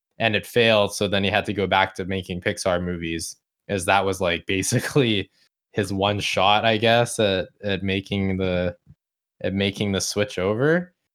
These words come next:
Um, which is, I, I mean, I understand, but it's also kinda sad just 'cause, like, I think he, I think there was just a lot going against John Carter.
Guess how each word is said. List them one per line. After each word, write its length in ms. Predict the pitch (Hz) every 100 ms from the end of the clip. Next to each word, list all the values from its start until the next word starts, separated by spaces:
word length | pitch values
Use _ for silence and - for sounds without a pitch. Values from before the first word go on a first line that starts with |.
| _ _
Um, 380 | 101 98 95 110
which 160 | 151
is, 100 | 190
I, 300 | 175 165 - - -
I 80 | 143
mean, 420 | 160 151 147 - _ -
I 100 | 131
understand, 560 | 165 165 147 117 123 127
but 80 |
it's 140 | 117 113
also 240 | 110 -
kinda 260 | 104 110 98
sad 420 | - 92 95 101
just 200 | 101 -
'cause, 160 | 98 92
like, 340 | 90 85 82 _ _ _ _
I 80 | -
think 180 | 95 104
he, 340 | - - 160
I 100 | 123
think 220 | 123 151 147
there 80 | 160
was 120 | 139
just 140 | 135
a 40 | 127
lot 540 | 101 101 110 110 -
going 260 | 107 104 98
against 380 | 95 92 92
John 240 | - 95 92
Carter. 460 | 85 90 107 117